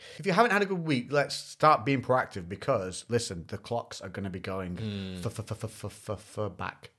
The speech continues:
Speaker 1: Do they go back or forwards? Forwards.
Speaker 2: Go forwards now, yeah.
Speaker 1: I don't know why. Why don't you just have a national vote and avoid this bullshit? Because every year it does it, and every year everyone gets depressed, and nobody would care that it'd be darker in the morning. We just care that it's dark by three frickin' P M.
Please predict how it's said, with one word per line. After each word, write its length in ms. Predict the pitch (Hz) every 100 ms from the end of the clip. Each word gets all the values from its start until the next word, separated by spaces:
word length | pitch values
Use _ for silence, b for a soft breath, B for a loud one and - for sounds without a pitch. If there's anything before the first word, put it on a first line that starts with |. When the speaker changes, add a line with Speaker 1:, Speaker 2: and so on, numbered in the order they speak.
| _ _ _ _ _
Speaker 1:
Do 60 | 113
they 20 |
go 80 | 110
back 180 | 120 -
or 40 |
forwards? 340 | 101 90 87 -
Forwards. 420 | - 117 92 87
Speaker 2:
Go 180 | 107 104
forwards 400 | 95 92 92 120
now, 240 | - 92 95
yeah. 220 | 95 95 110 _ -
Speaker 1:
I 120 | 131
don't 180 | 240 262
know 140 | 196
why. 440 | 160 165 170 175 175
Why 60 | 175 B -
don't 100 | 160
you 60 | 185
just 100 | 160
have 80 | 165
a 40 |
national 340 | 156 147 147
vote 360 | 120 135 117 107
and 80 | 104
avoid 340 | 95 117 123
this 120 | 101
bullshit? 560 | 87 98 87 - 92 -
Because 260 | 104 110 98
every 280 | 127 120 123
year 200 | 104 101
it 60 | 90
does 180 | 95
it, 60 | 98
and 80 | 92
every 240 | 110 107
year 80 | 110
everyone 180 | 98 98
gets 140 | 92
depressed, 440 | - - 95 92 -
and 200 | 87 90
nobody 260 | 123 165 160
would 100 | 143
care 120 | 127
that 40 |
it'd 100 | 117
be 60 | 101
darker 320 | 98 101 101
in 60 | 98
the 60 |
morning. 300 | 95 95 90
We 80 | 85
just 140 | 92 98
care 160 | -
that 60 | 104
it's 100 | 87
dark 240 | 87 104 -
by 80 | 82
three 260 | - 123
frickin' 340 | 110 139 123 107
P 120 | 110
M. 140 | 101